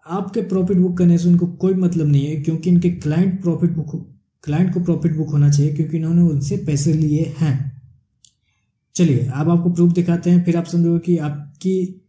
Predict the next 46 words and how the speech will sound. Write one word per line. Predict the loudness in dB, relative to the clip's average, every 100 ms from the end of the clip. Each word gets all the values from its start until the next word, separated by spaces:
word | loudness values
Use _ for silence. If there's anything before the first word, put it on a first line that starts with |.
| _ -12
आपको | -4 -2
कितनी | 0 -2 0 2
बड़ी | 2 2 0
गलती | 0 0 -2 0
की | 2
है | 0
आपने | -4 -4 -4
इनको | 0 0 0
फॉलो | 0 0 0
करके। | 0 0 -2 -4 -14 _ _ _
सबसे | -4 -2 0
पहले | 0 0 2
ये | 2
देखिए, | 2 0 -2 -4
पाँच | -2 0 2
जुलाई, | 2 0 -4 -6 -14 _ _ _
पाँच | 0 2
जुलाई | 2 0
को | -2 -2
इन्होंने | 0 0
टीवी | 2 2
पे | 0
आके | -4 0
बोला | 0 0 -4 -8 -10
कि | -4
फिफ्टी | -2 -2
फ़ोर | -2 -2 -2
के | 0
लेवल | 2 2
पे | 0
बाय | 0 -4
करने | -2 0 -2
को। | -4 -12 -20 _ _ _ _ _ _ _ _ _ _ _ _ _
फिर | -2
उनके | 0 2
बाद | 2 2 2
इन्होंने | 2 2
कुछ | 2 2
दिन | 2
बाद | 2 0 -8 -16 _ _
ट्वेंटी | -4 -2
फ़ोर, | -2 -2 -2
ट्वेंटी | 0 0 2
टू | -2 -2 0
जुलाई | 2 0 0 -4
को | -6